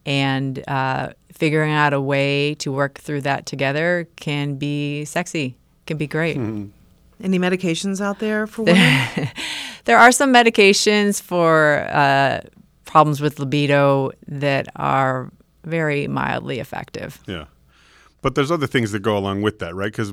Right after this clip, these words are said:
Speaker 2: like, dryness or pain or th-,
Speaker 1: Right.
Speaker 2: those kinds of things,
Speaker 1: Yeah.
Speaker 2: right? And those are treatable.
Speaker 1: There are a lot of different ways to manage dryness and pain with sex, definitely. That's definitely something to talk to your doctor about.
Speaker 2: And there are medications for that.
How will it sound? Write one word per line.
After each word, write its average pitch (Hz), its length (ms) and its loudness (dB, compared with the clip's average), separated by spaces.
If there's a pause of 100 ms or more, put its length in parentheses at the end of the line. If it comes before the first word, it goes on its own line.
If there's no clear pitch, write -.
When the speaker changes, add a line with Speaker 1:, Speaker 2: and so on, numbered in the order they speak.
(440)
Speaker 2:
like, 110 120 -12 (140)
dryness 107 580 -4
or 87 60 -8
pain 101 560 -4
or 92 140 -4
th-, 95 100 -10
Speaker 1:
Right. 151 260 0
Speaker 2:
those 123 220 0
kinds 95 240 -4
of 90 100 -8
things, 98 120 -4
Speaker 1:
Yeah. 143 200 2
Speaker 2:
right? 113 140 0
And 113 140 -2
those 127 160 2
are 120 140 4
treatable. 82 440 -10 (180)
Speaker 1:
There 156 160 4
are 151 220 8
a 143 80 4
lot 139 300 4
of 135 200 -2
different 135 320 -6
ways 131 240 -4
to 135 60 -4
manage 131 480 -2
dryness 127 440 -4
and 131 100 -6
pain 127 260 -6
with 127 100 -10
sex, - 440 -10
definitely. - 680 -8
That's 143 200 -4
definitely 139 320 -6
something 131 340 -8
to 131 60 -12
talk 127 240 -10
to - 60 -16
your 143 60 -10
doctor - 300 -10
about. - 360 -10
Speaker 2:
And 110 100 -2
there 107 80 2
are 104 160 0
medications 82 560 -8
for 87 160 -12
that. 76 220 -18